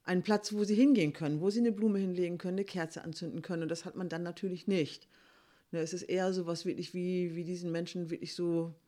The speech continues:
ja, in, in, ins Universum, in die Welt, ich weiß gar nicht, wie ich es nennen soll, zu entlassen, einfach in was ganz Offenes. Und das hat auch was ganz, ganz Schönes, finde ich.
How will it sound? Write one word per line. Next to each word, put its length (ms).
ja, 120
in, 180
in, 520
ins 180
Universum, 600
in 120
die 160
Welt, 220
ich 140
weiß 140
gar 80
nicht, 80
wie 20
ich 80
es 40
nennen 220
soll, 240
zu 140
entlassen, 460
einfach 200
in 180
was 320
ganz 520
Offenes. 720
Und 140
das 340
hat 240
auch 120
was 140
ganz, 220
ganz 180
Schönes, 320
finde 260
ich. 240